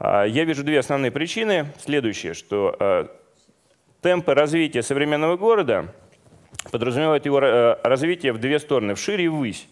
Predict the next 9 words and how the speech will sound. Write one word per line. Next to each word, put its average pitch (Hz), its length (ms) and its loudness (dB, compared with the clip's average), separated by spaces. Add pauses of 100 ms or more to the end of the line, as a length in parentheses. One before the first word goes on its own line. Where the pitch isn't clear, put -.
(600)
Если 160 220 -2
бы 196 80 0
он 196 80 2
расширялся 180 480 0
только 175 340 -2
вширь, 208 400 -4 (580)
то 139 460 2 (140)
количество 160 420 -2
машин, 202 600 0